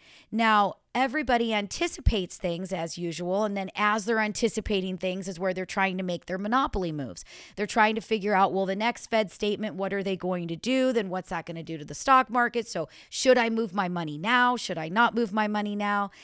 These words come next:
Um, the banks are trying to figure out, well, if we're gonna be borrowing money at a little bit higher interest rate, should we be cranking those interest rates up early, kinda get it out of the way and get it settled?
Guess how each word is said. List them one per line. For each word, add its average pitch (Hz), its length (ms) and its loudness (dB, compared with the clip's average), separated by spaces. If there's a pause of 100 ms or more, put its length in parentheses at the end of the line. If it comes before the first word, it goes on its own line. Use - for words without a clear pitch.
(240)
Um, 190 260 0
the 180 80 -6
banks 202 560 -2
are 240 60 -2
trying 220 260 0
to 208 60 -4
figure 202 320 -2
out, 196 240 4
well, 185 140 -2
if - 120 -12
we're 190 140 -4
gonna 190 160 -8
be 180 140 -8
borrowing 202 500 2
money 196 240 -4
at 185 80 -8
a 180 40 -6
little 175 180 -6
bit 175 100 -6
higher 160 260 -6
interest 214 380 -8
rate, 214 240 0
should 190 240 -4
we 190 140 -4
be 185 160 -8
cranking 226 600 0
those 214 220 0
interest 202 340 -4
rates 196 240 -2
up 185 220 0
early, 202 480 0 (260)
kinda 202 220 -2
get 202 200 0
it 214 100 0
out 208 180 4
of 196 100 0
the 196 100 -2
way 190 240 0
and 196 100 -4
get 190 140 -2
it 175 120 -4
settled? 220 400 -2